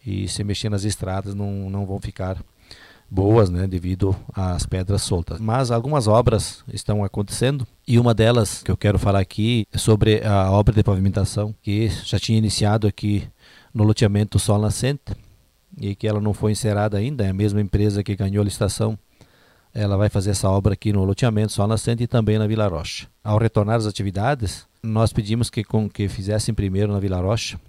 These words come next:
então estão trabalhando lá. Acredito que mais alguns dias encerram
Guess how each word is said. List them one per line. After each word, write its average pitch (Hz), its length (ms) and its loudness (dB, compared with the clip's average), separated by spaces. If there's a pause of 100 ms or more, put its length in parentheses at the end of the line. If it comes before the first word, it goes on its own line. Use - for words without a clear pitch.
(120)
então 98 280 0
estão 98 320 -2
trabalhando 95 560 0
lá. 87 220 -4 (180)
Acredito 95 340 -6
que 101 160 -6 (160)
mais 95 240 -4
alguns 95 280 -2
dias 95 180 -2
encerram 98 460 -2